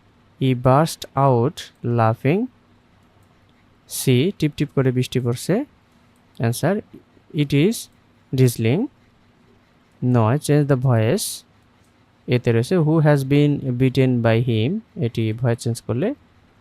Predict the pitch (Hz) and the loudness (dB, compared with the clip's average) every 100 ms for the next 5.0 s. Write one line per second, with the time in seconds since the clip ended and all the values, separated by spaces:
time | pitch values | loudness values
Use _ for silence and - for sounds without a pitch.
0 | _ _ 143 175 147 156 151 - - 135 | _ _ 2 2 4 2 2 -4 -4 -2
1 | 151 262 _ - 110 120 117 120 180 285 | -2 -4 _ -10 -4 -2 0 0 0 -4
2 | _ _ _ _ _ _ _ _ - 123 | _ _ _ _ _ _ _ _ -6 0
3 | 123 107 113 _ _ _ _ _ _ 127 | 2 0 -4 _ _ _ _ _ _ -2
4 | 135 156 135 160 - 131 131 117 143 | 2 4 2 0 -2 0 0 0 -2